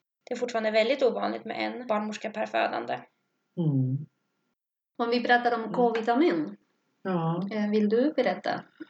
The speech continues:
Speaker 3: vad det är och varför det ges?
Speaker 2: Ja, det är också sånt där som ges på rutin utan att föräldrarna har fått information i förväg.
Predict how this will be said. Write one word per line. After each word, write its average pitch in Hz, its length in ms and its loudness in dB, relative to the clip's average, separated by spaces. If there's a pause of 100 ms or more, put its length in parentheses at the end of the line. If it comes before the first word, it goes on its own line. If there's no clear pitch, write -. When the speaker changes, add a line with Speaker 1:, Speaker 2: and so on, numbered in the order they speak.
(120)
Speaker 3:
vad 196 140 -4
det 196 420 0
är 339 140 6 (300)
och 233 280 0
varför 262 720 2
det 190 380 -2
ges? 214 280 -6 (760)
Speaker 2:
Ja, 190 100 4
det 190 120 8 (100)
är 240 120 12
också 240 200 4
sånt 311 220 2
där 175 160 8
som 160 200 2
ges 139 340 2
på 156 100 4
rutin 151 560 2
utan 156 380 -2
att 151 260 -4 (840)
föräldrarna 160 720 0 (160)
har 160 100 -2
fått 160 240 -2
information 156 720 0
i 151 60 -2
förväg. 156 800 -2